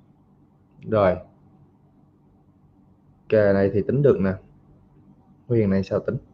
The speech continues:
Được luôn. Ờ, tính sin phi dây xong rồi từ đó tìm cos phi dây cũng được. Rồi, giờ thầy sẽ có ha.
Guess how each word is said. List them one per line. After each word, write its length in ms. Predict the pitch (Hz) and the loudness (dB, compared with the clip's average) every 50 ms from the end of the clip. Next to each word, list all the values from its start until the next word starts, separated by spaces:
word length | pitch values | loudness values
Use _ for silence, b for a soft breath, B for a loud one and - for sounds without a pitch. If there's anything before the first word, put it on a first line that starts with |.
| _ _ - _ - - - - - - - _ _ _ - _ - _ - | _ _ -20 _ -20 -20 -20 -20 -20 -20 -20 _ _ _ -20 _ -20 _ 2
Được 160 | 120 123 - | 2 4 6
luôn. 220 | 123 131 131 131 - - - - - _ _ - - | 6 6 4 4 0 -8 -18 -20 -20 _ _ -14 -4
Ờ, 100 | 113 117 113 104 101 | -2 -2 0 2 2
tính 160 | 127 151 160 | 2 2 4
sin 260 | - 180 160 143 143 - | 6 6 6 6 8 6
phi 80 | 151 | 8
dây 240 | 143 143 139 131 131 | 10 10 10 10 10
xong 140 | - 139 127 | 8 6 4
rồi 100 | 117 107 104 | 6 6 6
từ 100 | 110 107 | 6 8
đó 280 | 110 113 131 143 - - | 8 8 6 6 4 4
tìm 260 | 127 113 101 104 101 | 2 4 4 2 2
cos 160 | - 139 139 139 - | 4 2 4 4 2
phi 60 | 131 | 4
dây 120 | 123 117 | 4 4
cũng 60 | 117 123 | 4 4
được. 140 | 117 - - | 2 2 6
Rồi, 340 | 113 117 110 98 104 110 98 - | 6 6 6 6 4 0 -2 0
giờ 140 | 107 113 107 | 0 0 2
thầy 100 | 107 113 | 2 2
sẽ 120 | 107 - 123 | 2 2 2
có 200 | - 131 131 151 | 6 6 6 8
ha. 260 | 165 156 131 - | 8 6 4 2